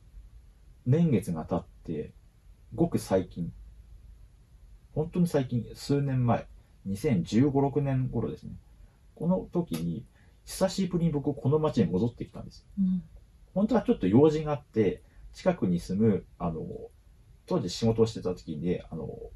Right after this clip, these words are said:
Speaker 1: お客さんがいたので、そのお客さんのところに行く用事があったんでね。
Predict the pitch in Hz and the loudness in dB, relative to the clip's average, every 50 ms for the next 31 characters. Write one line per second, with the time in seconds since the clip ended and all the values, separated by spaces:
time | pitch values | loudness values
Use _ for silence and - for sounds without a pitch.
0 | - - - - 226 214 - - 202 190 - 92 - 180 165 - - - 113 127 | -12 -6 -2 0 0 0 0 -2 0 2 2 0 0 0 -4 -4 -6 -6 -6 -6
1 | - - - 135 127 113 117 - 147 - - - 143 143 139 127 135 135 143 135 | -8 -6 -4 0 0 2 2 2 0 0 0 -2 -2 -2 -2 -4 -4 -2 -2 0
2 | 117 87 - - - 170 151 151 156 143 135 143 135 123 - - - - - - | 0 -2 -2 -2 -2 0 2 4 2 2 2 -2 -4 -6 -6 -8 -10 -10 -10 -10
3 | 117 | -10